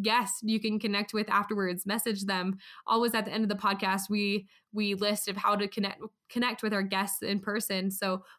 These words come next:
please connect with our guests and let them know that,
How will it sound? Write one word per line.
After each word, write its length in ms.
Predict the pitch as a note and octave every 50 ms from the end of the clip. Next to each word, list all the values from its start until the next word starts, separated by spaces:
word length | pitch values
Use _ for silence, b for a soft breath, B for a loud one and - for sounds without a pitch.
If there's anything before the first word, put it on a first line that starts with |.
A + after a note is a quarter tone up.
| B -
please 200 | - D#4+ E4+ E4+
connect 420 | - A#3+ G#3+ G#3+ A3+ - - -
with 120 | A#3 A3 G#3+
our 140 | G3 F#3+
guests 360 | F#3+ G3+ G3+ G3+ G#3 - - -
and 140 | - G#3
let 180 | G#3 G#3 G#3 -
them 140 | A3 G#3+ G#3
know 360 | G3+ G#3 A3+ A3 G3 G3 G3 B B B B B B B
that, 480 | G#3+ G3+ G3 F#3 F#3 - - - -